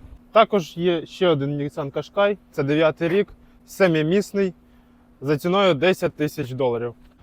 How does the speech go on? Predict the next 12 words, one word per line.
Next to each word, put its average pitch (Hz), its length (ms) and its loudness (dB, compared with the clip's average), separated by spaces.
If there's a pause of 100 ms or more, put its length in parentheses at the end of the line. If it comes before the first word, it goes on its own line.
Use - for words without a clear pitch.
(220)
Також 208 480 2
є 165 340 2 (180)
Volvo 151 520 4
В 160 180 4
п'ятдесят, 156 600 0 (340)
один 170 320 4
і 165 40 -2
шість 160 280 -2
дизель, 180 420 2 (560)
а, 139 340 0
за 165 120 0
ціною 170 540 2